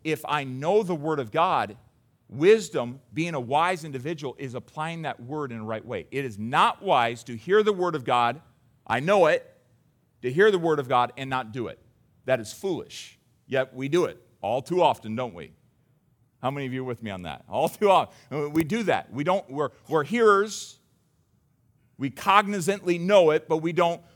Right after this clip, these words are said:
follow through and, and do it. And so we, we must fear the Lord if we are to walk in wisdom. So the big idea is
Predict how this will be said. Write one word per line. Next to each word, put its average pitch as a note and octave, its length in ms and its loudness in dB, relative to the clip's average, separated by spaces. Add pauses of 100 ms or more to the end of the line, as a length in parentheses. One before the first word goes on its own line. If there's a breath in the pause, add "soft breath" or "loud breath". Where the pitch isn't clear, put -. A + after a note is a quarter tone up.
follow F3 380 4
through E3+ 260 -2
and, D#3 200 -6
and D3 180 -8
do G3 160 2
it. C#3 100 0
And D3 80 -16
so G3 240 -2 (240 soft breath)
we, G3+ 400 -4
we F#3 180 -4
must F3+ 460 -2
fear G3+ 140 0
the E3 120 0
Lord D#3 260 2
if D3+ 140 -12
we F3+ 120 0
are F3+ 140 4
to E3 140 -6
walk F3+ 540 2
in E3 140 -10
wisdom. F3 280 2
So F3+ 160 -6
the D#3 100 -4
big G#3 200 4
idea A3 400 0
is E3+ 240 -6